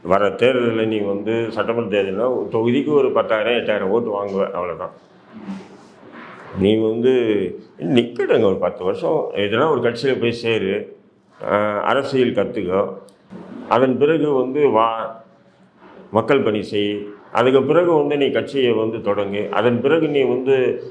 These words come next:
பிரதமரோ இல்ல ஜனாதிபதியோ எதுனா ஆகி தொலை. எடுத்த உடனே அந்த கோடம்பாக்கத்து ரிட்டையர்டு வயசு ஆக, ஆக, ஆக நம்ம படம் செல்லாதுன்னு தெரிஞ்சதுக்கப்புறம் இப்படி திரும்புது ரூட்டை.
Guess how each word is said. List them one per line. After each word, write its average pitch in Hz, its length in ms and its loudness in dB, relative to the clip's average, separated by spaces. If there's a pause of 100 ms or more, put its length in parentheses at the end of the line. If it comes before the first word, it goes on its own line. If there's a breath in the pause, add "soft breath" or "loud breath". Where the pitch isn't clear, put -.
(140)
பிரதமரோ 117 580 2
இல்ல 113 140 0
ஜனாதிபதியோ 110 880 2
எதுனா 117 140 2
ஆகி 113 320 -2
தொலை. 98 260 0 (640)
எடுத்த 113 440 2
உடனே 165 280 0
அந்த 143 200 2
கோடம்பாக்கத்து 127 720 2
ரிட்டையர்டு 127 440 2
வயசு 127 340 2
ஆக, 123 260 2
ஆக, 120 280 2
ஆக 120 200 2
நம்ம 113 240 2
படம் 117 280 0
செல்லாதுன்னு 120 600 2
தெரிஞ்சதுக்கப்புறம் 120 640 2
இப்படி 107 140 -2
திரும்புது 92 500 -4
ரூட்டை. - 320 -4